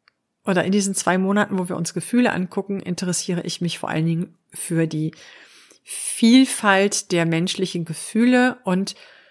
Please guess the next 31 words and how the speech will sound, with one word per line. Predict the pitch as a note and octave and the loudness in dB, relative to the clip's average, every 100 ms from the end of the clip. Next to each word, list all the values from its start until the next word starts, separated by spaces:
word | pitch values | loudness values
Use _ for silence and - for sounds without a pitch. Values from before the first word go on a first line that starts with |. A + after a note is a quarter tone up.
| _ _ - | _ _ -6
wie | E3 F3+ G#3 G#3+ | 0 4 4 4
wir | F#3 F#3 - _ _ | 2 0 -2 _ _
sie | - E3+ | -4 -2
im | E3 D#3+ | 0 -2
Körper | - G3+ G#3+ B3 | 2 2 4 2
verorten, | - A3 G#3 G#3+ G#3 | 2 0 2 0 -2
wie | F#3+ | 0
wir | F#3+ | -2
sie | F3+ D#3+ | -2 -2
erkennen | D#3+ - G3+ A#3+ A#3+ | -4 -2 0 2 0
können, | - G#3 G3+ | -2 -2 -2
wie | F#3 | -2
wir | F#3 | -2
sie | E3+ D#3 | -2 -4
benennen | - - F#3+ A#3 G#3+ G#3 A3 B3 | -2 2 4 4 4 2 2 -2
können | - A#3+ A#3+ C#4 D#4+ - - - - - _ - | -4 -2 2 2 0 -6 -20 -20 -20 -20 _ 0
und | G3+ G3 F#3+ | 0 2 2
wie | G3+ G3 G3 | 0 2 2
wir | G3 F#3+ F#3+ - | 4 4 0 -2
anderen | F3+ F#3+ A3 A3 G3+ | 2 4 4 2 0
gegenüber | G3 F#3+ G3 - G3+ F#3+ F3 | 0 -2 -2 -4 0 0 -2
auch | - | -4
zum | - - | -8 -4
Ausdruck | F3+ G3 - F3 - | -2 -2 -4 -8 -10
bringen | - E3+ E3+ | -6 -4 -4
können, | - E3 E3 | -2 -2 0
wie | E3 | -2
es | - | -4
uns | D#3 | -6
eigentlich | - D3+ D3+ D3 - | -6 -8 -6 -10 -4
geht. | D#3 C#3+ - | 0 0 -4